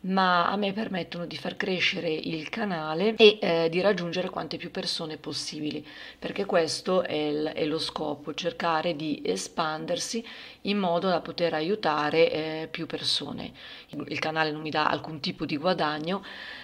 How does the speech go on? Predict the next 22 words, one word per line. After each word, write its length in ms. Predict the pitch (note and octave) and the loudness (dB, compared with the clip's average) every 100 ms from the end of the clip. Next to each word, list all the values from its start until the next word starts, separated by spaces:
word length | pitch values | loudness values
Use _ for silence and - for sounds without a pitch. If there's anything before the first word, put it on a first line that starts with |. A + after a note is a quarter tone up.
| - | -6
ma, 360 | F#3+ F#3 F3 - | 6 8 8 6
eh, 580 | E3 E3 E3 D#3+ E3 - | 2 4 4 2 0 2
è 140 | F#3 | 4
nato 320 | F#3 E3+ F#3+ | 4 4 0
proprio 420 | - E3 E3 F3+ | 2 2 2 -2
con 420 | F3+ E3 D#3+ E3 E3 | 0 -2 -2 -2 -2
lo 120 | E3 | -2
scopo 440 | - - E3+ E3 | -4 2 2 2
e 40 | D#3 | -2
con 140 | E3+ | -2
l'intento 600 | F3 G#3 G3 D#3 D3 C#3+ | 0 -2 -2 -4 -2 -4
di 260 | - D3 - | -2 -2 0
aiutare, 800 | D#3 D#3 D#3+ D#3 D3+ - F3 F3 - - - - | 0 -2 -2 0 0 4 4 4 -8 -16 -16 -18
eh, 240 | - E3 D3+ | -6 -4 -2
soprattutto 640 | F#3 - E3+ G#3 F#3+ E3+ | -4 -6 -4 -4 -2 -4
chi 180 | F#3 F3 | -2 -2
si 140 | - | -4
approccia 720 | - - E3 E3 - E3 D#3+ | -2 2 2 4 2 2 2
all'inizio 720 | D#3+ D#3+ G3+ E3+ D#3+ - G#3 | 2 0 0 0 -4 -2 0
al 100 | F#3 | 0
mondo 320 | D#3 D#3 D#3 | -2 -4 -2
dell'online. 920 | D#3+ D3+ E3+ F#3 F#3 D#3 D#3 E3 A3+ | 0 0 0 2 4 4 2 2 2